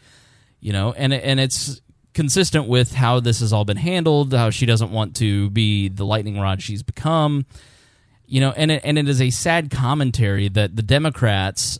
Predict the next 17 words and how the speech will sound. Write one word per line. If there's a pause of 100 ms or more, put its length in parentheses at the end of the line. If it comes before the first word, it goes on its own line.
leaked
her
information,
leaked
her
name,
and
put
her
front
and
center (520)
against
her
wishes,
re-victimizing
her.